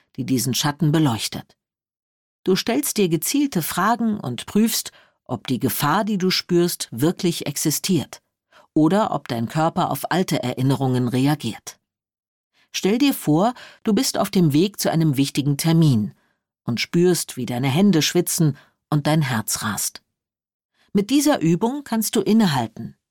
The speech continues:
tief durchatmen und dir bewusst machen, "Ich bin hier und jetzt sicher."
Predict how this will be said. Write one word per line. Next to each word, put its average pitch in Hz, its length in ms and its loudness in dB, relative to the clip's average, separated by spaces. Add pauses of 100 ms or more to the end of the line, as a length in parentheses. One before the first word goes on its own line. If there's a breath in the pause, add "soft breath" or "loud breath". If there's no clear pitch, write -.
(100)
tief 160 280 -2
durchatmen 131 840 -2 (420 loud breath)
und 196 380 2
dir 208 120 2
bewusst 220 440 0
machen, 156 400 0 (420)
"Ich 226 180 -4
bin 233 140 0
hier 208 400 2 (160)
und 139 220 -4
jetzt - 500 -4 (100)
sicher." - 460 -6